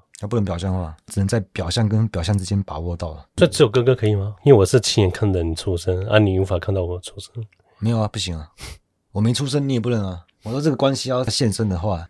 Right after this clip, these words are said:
Speaker 1: 不是你看啊，是这个关系要自己要跳出来的时候。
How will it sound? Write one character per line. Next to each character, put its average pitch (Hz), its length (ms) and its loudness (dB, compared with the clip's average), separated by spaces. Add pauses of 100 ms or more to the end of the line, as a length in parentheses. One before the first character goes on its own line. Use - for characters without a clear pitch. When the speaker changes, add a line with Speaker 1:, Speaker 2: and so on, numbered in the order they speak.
Speaker 1:
不 110 80 -6
是 139 80 0
你 127 180 0
看 110 320 -4
啊， 85 140 -16 (380)
是 131 120 -2
这 135 60 2
个 127 80 6
关 120 180 0
系 117 140 -2
要 120 80 0
自 - 80 -8
己 117 80 -6
要 104 80 -2
跳 107 240 -4
出 95 140 -6
来 87 60 -8
的 87 60 -8
时 82 140 -12
候。 80 160 -12